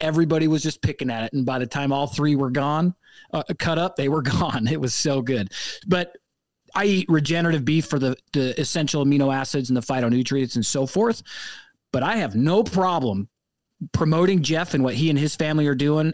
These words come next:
at Colorado Craft, because they're producing food for American families as a small American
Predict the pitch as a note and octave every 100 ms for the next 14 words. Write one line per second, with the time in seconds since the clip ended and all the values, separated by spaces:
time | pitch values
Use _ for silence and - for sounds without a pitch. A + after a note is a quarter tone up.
0 | - B2+ - C#3+ C#3+ C3+ C3 D#3 D#3 D#3+
1 | C#3 - C#3 A#2 A2 - _ _ _ _
2 | - C3+ E3 E3+ E3 D3+ C#3+ D3 C3 C#3+
3 | C3+ A#2+ B2 A2+ B2+ C3 C3 A#2+ A2+ B2+
4 | B2+ C#3+ E3+ - - _ _ _ _ -
5 | B2 A#2+ - C#3 C3 C3 B2 B2 A#2 A2+
6 | A2 G#2+